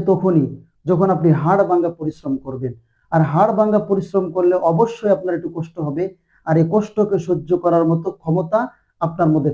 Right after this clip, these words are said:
থাকতে হবে। কষ্টকে সহ্য করার মতো ক্ষমতা যদি না থাকে, তাহলে কোনোদিন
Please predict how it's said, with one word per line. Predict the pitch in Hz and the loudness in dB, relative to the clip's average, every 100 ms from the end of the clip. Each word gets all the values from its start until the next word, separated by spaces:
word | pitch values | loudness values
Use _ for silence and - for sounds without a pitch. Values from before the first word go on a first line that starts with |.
| 139 | -4
থাকতে | - - 127 | -10 -10 -10
হবে। | 123 117 - _ - | -8 -10 -12 _ -4
কষ্টকে | 208 - 233 220 202 | -2 -2 -2 0 -2
সহ্য | 196 160 196 | -2 -2 -2
করার | 196 196 180 | 2 2 2
মতো | 175 - | -4 -6
ক্ষমতা | 185 208 196 | -8 -6 -4
যদি | 175 165 | 0 2
না | 160 151 | 2 0
থাকে, | 160 185 214 - _ - | -4 -4 -8 -10 _ -6
তাহলে | 170 175 165 170 | 0 2 0 0
কোনোদিন | 170 170 | 0 2